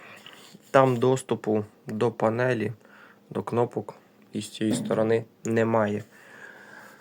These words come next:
Е, пробував достати кнопку. Достав, но чуть-чуть її, так сказати, в процесі розламав.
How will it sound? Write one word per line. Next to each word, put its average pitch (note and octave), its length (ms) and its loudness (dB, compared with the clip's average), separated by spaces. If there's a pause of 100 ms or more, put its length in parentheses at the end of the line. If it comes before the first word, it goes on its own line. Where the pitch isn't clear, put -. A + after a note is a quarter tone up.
(560)
Е, D2+ 280 0 (1160)
пробував B2+ 520 0
достати A#2 480 -2
кнопку. A2+ 520 -4 (1500)
Достав, A2+ 680 -2
но A#2 340 -2 (300)
чуть-чуть - 640 -8
її, A2+ 120 -2
так A#2 260 -8
сказати, A#2 520 -8 (400)
в - 220 -20
процесі B2 640 -6 (220)
розламав. A#2 640 -6